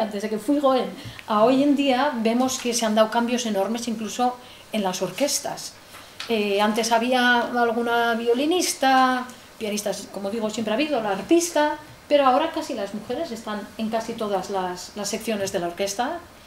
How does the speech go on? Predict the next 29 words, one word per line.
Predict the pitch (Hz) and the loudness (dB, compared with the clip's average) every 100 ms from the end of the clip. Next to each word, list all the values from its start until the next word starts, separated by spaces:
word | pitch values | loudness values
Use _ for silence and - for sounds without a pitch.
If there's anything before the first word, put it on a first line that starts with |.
| - - - - | -20 -20 -18 -8
Eh, | 202 | -2
hay | 208 | 0
solistas | 208 220 233 269 - 262 | 0 0 0 0 2 2
de | 247 240 240 | 4 2 2
violonchelo, | 233 233 240 247 269 262 | 0 0 2 4 4 6
la | 247 | 4
concertina | 220 190 190 240 247 | 2 0 -2 0 0
actual | 254 233 226 226 | 0 0 0 0
es | 226 | -4
una | 208 | -6
mujer, | 208 - 302 302 294 277 - - - - | -6 2 6 8 6 0 -14 -18 -16 -4
eh, | 233 220 | 0 2
incluso | 214 226 254 254 | 0 0 0 0
en | 233 | 0
instrumentos | 226 233 220 220 220 | 0 0 0 0 0
de | 214 | 2
viento, | 247 330 320 294 | 4 4 6 6
en | 254 | 4
especialidades | 233 220 233 220 233 254 254 | 0 -2 0 2 4 4 2
como | 254 | 2
la | 226 220 | 4 4
percusión, | 214 233 220 277 302 | 2 0 0 2 2
que | 254 | 2
tradicionalmente | 226 202 202 220 226 233 254 254 | 0 0 0 2 4 4 2 2
hemos | 226 226 | 0 -2
visto | 233 240 | -2 -2
como | 226 214 | -2 -4
masculinas, | 196 185 - 226 254 277 339 - 156 | -4 -4 -2 2 2 2 0 -6 -10
¿eh? | 240 | -8